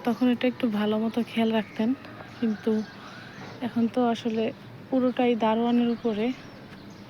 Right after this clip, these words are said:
বাড়িওয়ালা অসুস্থ, ওনাকে নিয়ে, আহ, চেন্নাই চলে গেছে ওনারা।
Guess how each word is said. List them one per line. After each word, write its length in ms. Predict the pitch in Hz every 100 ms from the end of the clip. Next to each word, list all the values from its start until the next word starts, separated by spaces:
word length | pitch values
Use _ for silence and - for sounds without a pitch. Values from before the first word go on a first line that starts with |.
| - - - - -
বাড়িওয়ালা 460 | 226 226 226 220
অসুস্থ, 500 | 220 220 220 220 - - 240 269 - - -
ওনাকে 360 | 220 214 226
নিয়ে, 340 | 214 220 220 220
আহ, 720 | - - - - - 226 208 -
চেন্নাই 440 | 262 254 247 254
চলে 280 | 247 262 247
গেছে 260 | 220 214 233
ওনারা। 360 | 220 208 226